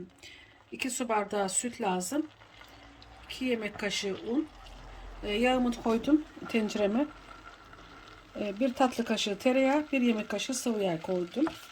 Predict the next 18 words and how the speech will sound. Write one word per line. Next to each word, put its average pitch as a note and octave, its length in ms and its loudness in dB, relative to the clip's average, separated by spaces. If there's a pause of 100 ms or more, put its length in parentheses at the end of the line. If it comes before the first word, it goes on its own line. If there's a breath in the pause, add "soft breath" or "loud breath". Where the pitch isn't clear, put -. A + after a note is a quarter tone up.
(140)
E, F#3+ 280 -2
o A3 80 -2
da - 120 -2
oluyor F3 220 4
zaten D#3+ 380 -2
gördüğünüz E3 480 0
gibi. A#3 220 -6
Şimdi A#3 240 -2
artık F#3+ 240 -4
unumu G#3 200 -6
koyabilirim E3 520 -4
arkadaşlar. E3 480 -6
Bismillahirrahmanirrahim. E3 1500 -6 (3250)
Önce B3 200 2
birazcık G#3 380 0
unumu G3 300 -2
kavuracağım. G3 460 0 (240)
Bismillah. - 440 -6